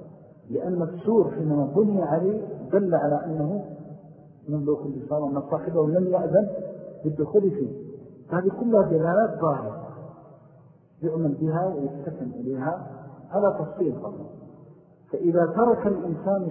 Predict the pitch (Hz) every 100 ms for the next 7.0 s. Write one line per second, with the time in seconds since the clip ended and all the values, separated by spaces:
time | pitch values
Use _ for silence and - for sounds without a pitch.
0 | 151 151 - - - - - - - -
1 | - - _ _ - 160 185 190 151 -
2 | 160 156 151 139 143 147 131 127 - 151
3 | 139 - - - - 151 143 160 196 156
4 | 160 147 135 139 123 123 156 165 156 151
5 | 160 170 185 180 - - 147 - 180 156
6 | - 160 143 143 143 135 131 151 151 190